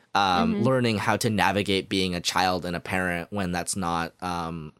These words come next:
Speaker 1: something that comes naturally to you. Um, on top of a, like, well thought out and fleshed out fantasy world,
Speaker 2: Yep.
Speaker 1: it, it has this really awe-inspiring sense of, of purpose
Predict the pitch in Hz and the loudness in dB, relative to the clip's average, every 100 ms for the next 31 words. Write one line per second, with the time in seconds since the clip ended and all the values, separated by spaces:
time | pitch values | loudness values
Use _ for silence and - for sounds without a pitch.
0 | - - 101 95 - 104 - 92 98 117 | -6 -2 -2 -4 -4 -6 -2 -2 0 -2
1 | 123 147 147 170 180 - - - _ 123 | -2 -2 0 0 -2 -8 -20 -20 _ 0
2 | 110 104 101 95 87 - - - _ _ | 4 2 2 -2 -6 -16 -20 -20 _ _
3 | 135 143 127 - 151 160 160 131 123 113 | 0 2 0 2 2 4 4 4 2 -2
4 | - 135 127 120 101 110 110 110 127 123 | 0 2 4 2 2 0 0 2 4 2
5 | 110 107 107 101 98 95 - 104 - 107 | 4 2 4 4 2 0 0 2 2 4
6 | 95 95 - 120 117 120 - 104 98 156 | 4 2 0 0 0 0 0 0 0 2
7 | 175 107 110 135 - - 175 185 175 151 | 4 2 0 -4 -16 -6 -2 -2 0 2
8 | 147 143 - _ _ _ _ _ _ - | 2 0 -6 _ _ _ _ _ _ 2
9 | 165 131 117 156 143 156 143 120 120 156 | 2 4 2 2 4 2 2 0 2 4
10 | 170 160 - 135 135 139 139 123 - 120 | 4 2 2 4 4 4 2 0 2 4
11 | 127 127 123 120 110 - 123 117 113 - | 4 4 2 0 0 2 2 0 0 -2
12 | - 107 104 101 98 - 110 113 - 143 | 0 2 2 2 -2 -4 -4 -4 -2 -2
13 | 120 110 95 - | 2 2 2 0